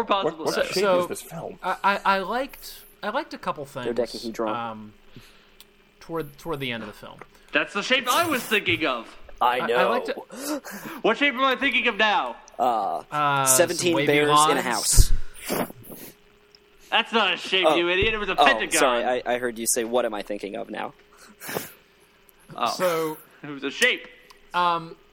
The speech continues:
Speaker 3: toward the end of the film, the Kingpin's been vanquished.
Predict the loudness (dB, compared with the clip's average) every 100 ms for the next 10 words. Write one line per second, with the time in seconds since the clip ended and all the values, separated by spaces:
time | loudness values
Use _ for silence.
0 | _ _ -20 -4 -2 -2 -2 -4 -4 -6
1 | -8 -6 -4 -2 -4 -8 -16 -20 _ -20
2 | -20 -14 -10 -8 -10 -10 -10 -8 -6 -4
3 | -2 -4 -6 -8 -10 -12